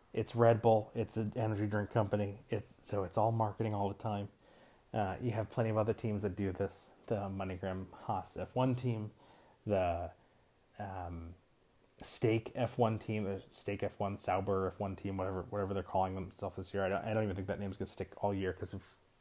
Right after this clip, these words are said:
gambling rules. Um, this is, <laughs> this is the Oracle Red Bull, uh, R-, Formula One team. The last year was the Cognizant, Aston Martin, Aramco Formula One team. Like, these are <laughs> all companies that pay a lot of money to put their names on there.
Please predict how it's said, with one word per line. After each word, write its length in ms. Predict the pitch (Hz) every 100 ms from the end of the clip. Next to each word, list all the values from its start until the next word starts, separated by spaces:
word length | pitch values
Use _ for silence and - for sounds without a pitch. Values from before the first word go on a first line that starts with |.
| _ -
gambling 440 | 101 92 95 92
rules. 320 | 98 98 92 - - - - - -
Um, 560 | 120 110 107 95 90 87 - _ _ _ _ _ _ _ _ _ _ - -
this 240 | 127 -
is, 100 | 123 113 -
<laughs> 160 | -
this 220 | 123 - 117
is 140 | 104 -
the 60 |
Oracle 600 | 117 123 127 127 123 117
Red 200 | 117 120
Bull, 420 | 117 123 117 104 - - - - - - _ -
uh, 480 | 110 107 101 101 - 110
R-, 160 | 113 -
Formula 260 | 131 117 117
One 180 | 113
team. 460 | 110 117 110 110 104
The 320 | 104 95 95 - - _ - 117
last 300 | 110 104 117
year 80 |
was 80 | 104
the 60 | 101
Cognizant, 580 | 120 117 117 110 107 - _
Aston 280 | 120 110 120
Martin, 380 | 113 104 107 107 -
Aramco 460 | 113 107 107 110 104
Formula 320 | 110 104 107
One 200 | 104 101
team. 240 | 110 107
Like, 160 | 98 87
these 160 | 113
are 80 | 101
<laughs> 20 | -
all 320 | - 170 120
companies 340 | 143 123 123 107
that 100 | 104
pay 100 | 120
a 60 |
lot 140 | 107 104
of 60 |
money 160 | 104 104
to 60 | 98
put 200 | 104 -
their 100 | 104
names 260 | 104 104
on 140 | 110 110
there. 240 | 110